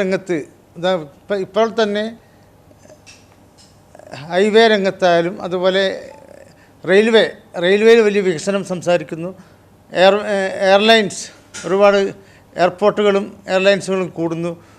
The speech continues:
ഒരുപാട് വികസന പദ്ധതികൾ അടുത്ത പ്രതീക്ഷിക്കാമെന്നൊരു പ്രതീക്ഷ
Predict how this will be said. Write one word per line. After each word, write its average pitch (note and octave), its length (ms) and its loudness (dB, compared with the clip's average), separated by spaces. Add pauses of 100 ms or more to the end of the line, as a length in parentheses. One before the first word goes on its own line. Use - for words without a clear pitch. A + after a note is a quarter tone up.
(120)
ഒരുപാട് G#3+ 280 2
വികസന A3+ 540 0
പദ്ധതികൾ G#3+ 680 -2 (680)
അടുത്ത G3+ 240 0 (560)
പ്രതീക്ഷിക്കാമെന്നൊരു A3 920 0
പ്രതീക്ഷ G3+ 460 -4